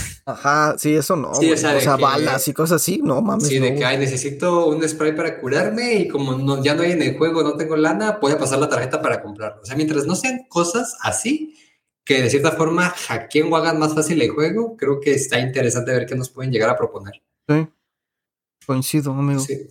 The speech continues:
Speaker 2: Últimamente, fíjate que sí confío en Capcom, sobre todo porque ha sacado muy buenos juegos últimamente y su contenido que han sacado, la verdad es que ha sido bastante bueno. Entonces, digo, espero que no defrauden.
Speaker 1: Sí. Y eso, eso es toda la información que te traigo, amigo.
Speaker 2: Pues muy bueno, amigo.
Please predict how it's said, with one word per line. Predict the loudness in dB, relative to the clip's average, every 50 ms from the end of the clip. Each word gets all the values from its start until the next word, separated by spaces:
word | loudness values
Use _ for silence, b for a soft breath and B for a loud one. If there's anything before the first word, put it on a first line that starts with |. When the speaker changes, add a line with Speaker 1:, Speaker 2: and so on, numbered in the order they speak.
| -20 _ _ _ -2
Speaker 2:
Últimamente, | -2 2 2 2 2 2 2 0 0
fíjate | 2 2 2 0 0
que | -2 -2
sí | 0 -2 0
confío | 0 0 0 2 2 0
en | 0 0
Capcom, | 0 -2 -2 -2 -4 -4 -4 -4 -4
sobre | -2 0 0 0
todo | 2 0 0 0
porque | 0 -2 -2 -4 -4 -4 -2 -2 0 -2 -2 -4 -4 -6 -8 -6
ha | -4 -2
sacado | -2 0 2 2 4 4 4
muy | 4 2 2
buenos | 2 2 2 2 2 0 -2
juegos | -2 -2 0 0 0
últimamente | 0 0 0 0 0 0 0 0 -2 -2 -2 0 0 0 0 0
y | -2 -4
su | -4 -2
contenido | -2 0 0 0 2
que | 2
han | 0 0
sacado, | 0 0 2 2 2
la | 4 2
verdad | 2 2 2
es | 0
que | 0 -4
ha |
sido | -4 -2 -2
bastante | -2 -2 -4 -4 -4 -4 -4
bueno. | -4 -4 -4 -6
Entonces, | -8 -8 -10 -10 -6 -4 -4 -4 -4 -6 -10 -12 _ _ _ _ _ _ _ _ _ _ _
digo, | 0 2 2
espero | 2 2 2 2 2
que | 2 2
no | 2 2
defrauden. | 2 2 2 0 0 0 -2 -6 -8 -12 _ _ _ _ _ _ _ _ _ _
Speaker 1:
Sí. | -8 -8 -8 -10 _ _ _ _ _ _ _ _ _
Y | -2
eso, | -2 0 0 -2 -2
eso | -2 -2 -4
es | -4 0
toda | 0 2
la | 2 0
información | 0 -2 -2 -2 -2 -2 -2 -4 -4
que | -4
te | -8 -8
traigo, | -4 -2 -2 0 0
amigo. | 0 0 -2 -2 -4 -8 _ _ _ _ _ _ _ _ _
Speaker 2:
Pues | -10 -8 -4 -2
muy | 0 2
bueno, | 2 4 2 2
amigo. | 2 2 2 0 -2 -4 -8 -14 _ _